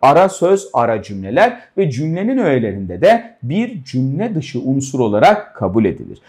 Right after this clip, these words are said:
Ve bazen de bir ögenin açıklayıcısı olarak verilebilir. Ankara'yı, doğduğum yeri çok özledim. Şimdi bu cümlede size bir ara söz var mıdır derse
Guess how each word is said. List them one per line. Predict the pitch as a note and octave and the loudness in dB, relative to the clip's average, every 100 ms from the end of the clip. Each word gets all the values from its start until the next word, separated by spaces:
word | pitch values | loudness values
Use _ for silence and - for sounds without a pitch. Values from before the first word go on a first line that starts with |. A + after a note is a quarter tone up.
| _ | _
Ve | D3+ B2 | 0 4
bazen | C3 A3 A#3 C3+ G#2 | 6 6 6 2 2
de | G2+ F#3+ - - | 2 2 0 -10
bir | C3 F#3 D#3+ | -4 0 0
ögenin | A#2 F#2 G#2+ G3 G#3 | -2 -6 -4 -2 -4
açıklayıcısı | - G2 - A#2 A2 A2+ G#2 A#2+ - F3+ | -6 -10 -10 -8 -2 -2 0 -4 0 0
olarak | A2 F#2+ F2+ - - | 0 -2 -4 -6 -2
verilebilir. | D#3+ B2+ E3 B2 F2+ - _ _ _ _ _ _ _ _ - | 0 2 2 2 -6 -18 _ _ _ _ _ _ _ _ 0
Ankara'yı, | A#3+ A3 - E2+ C2 - _ _ - B2 | 2 2 -2 -4 -6 -14 _ _ -8 0
doğduğum | E3 F3 F3 D3 G3+ C4+ C#4 | 4 4 2 0 2 2 2
yeri | F3 C3+ C3+ E3+ G#3+ - _ | 0 0 4 4 2 -2 _
çok | - - F#3 - - | -4 0 0 -2 -6
özledim. | G2 E2+ D#2+ - - _ - | -4 -4 -8 -8 -16 _ -14
Şimdi | - B3+ D#3 | -4 0 0
bu | A#3 A3 | 0 0
cümlede | G#3 D#3 B2+ A#2+ | 2 2 0 0
size | - F3 G3 F3 | -2 2 4 4
bir | F#3+ - | 2 4
ara | D#3 E3 F3+ | 6 6 4
söz | - D#3 D3+ C3 A#2+ | 2 2 2 0 4
var | C#3 D#3+ | 6 6
mıdır | C#3+ G#2+ G#2+ F#2+ | 4 -2 -2 2
derse | C3 G#2+ - G#3 A#3+ | 4 4 2 2 2